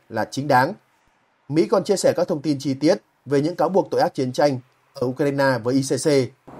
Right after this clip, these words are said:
Về phần mình, ngày ba mươi tháng tư, Nga tố Mỹ đạo đức giả vì phản đối tòa án hình sự quốc tế I C C điều tra Israel,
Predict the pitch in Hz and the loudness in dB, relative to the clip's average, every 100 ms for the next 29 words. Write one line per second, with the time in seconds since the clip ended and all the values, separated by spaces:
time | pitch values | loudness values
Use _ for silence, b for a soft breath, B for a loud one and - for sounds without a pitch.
0 | - - - - - 156 156 151 147 139 | -20 -18 -18 -18 2 4 4 4 2 2
1 | 131 131 139 135 131 143 156 131 - - | 2 4 4 2 0 2 4 4 -2 -16
2 | - - 160 180 180 143 156 160 202 175 | -20 -8 2 2 4 0 0 0 -2 -2
3 | 196 147 123 117 - - - 139 160 143 | -4 0 2 2 0 -12 -8 -2 0 0
4 | 123 156 165 127 151 160 156 - 170 165 | 0 0 2 0 0 -4 -6 -4 -4 0
5 | 123 151 151 160 131 147 135 110 160 160 | 0 0 -4 -4 -2 -2 -2 -2 -2 0
6 | 156 139 139 | 2 4 4